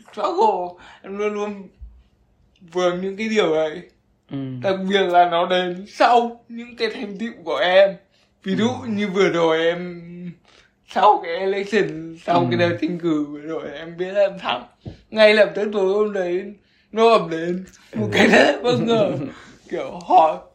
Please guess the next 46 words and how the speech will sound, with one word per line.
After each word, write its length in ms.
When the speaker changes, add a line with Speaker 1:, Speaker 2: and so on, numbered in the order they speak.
Speaker 1:
mình 180
bắt 120
đầu 180
mình 180
hỏi 320
những 120
câu 220
hỏi 180
rất 160
là 60
ngớ 280
ngẩn, 480
nhưng 120
mà 200
mình 160
có 80
đủ 380
tốt 240
hay 200
không, 300
hay 140
là 180
mình 180
còn 220
xứng 200
đáng 320
với 220
cái 160
vị 300
trí 160
này 220
hay 200
không? 420
Speaker 2:
Ừ. 80
Speaker 1:
Đó, 380
đó 340
có 60
lẽ 140
là 320
cái 260
mà 280
em 220
gặp 120
nhiều 160
nhất 320
trong 360